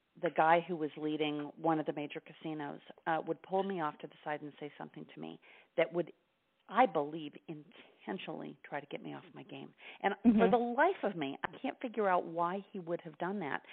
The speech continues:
Speaker 1: because I
Speaker 2: Mm-hmm.
Speaker 1: was actually his advocate, and, and we were, you know,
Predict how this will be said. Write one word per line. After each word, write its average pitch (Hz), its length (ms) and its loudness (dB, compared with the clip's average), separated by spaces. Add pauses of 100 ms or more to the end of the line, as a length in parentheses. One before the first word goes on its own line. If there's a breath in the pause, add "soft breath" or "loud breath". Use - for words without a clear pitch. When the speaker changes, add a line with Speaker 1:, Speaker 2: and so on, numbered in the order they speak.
(220 loud breath)
Speaker 1:
because 190 200 0
I 220 60 4
Speaker 2:
Mm-hmm. 208 200 10
Speaker 1:
was 185 120 4
actually 165 420 2
his 208 180 0
advocate, 147 720 -2
and, 151 240 -2
and 156 200 -2
we 170 160 0
were, 151 360 2 (400 soft breath)
you 175 80 -2
know, 151 80 4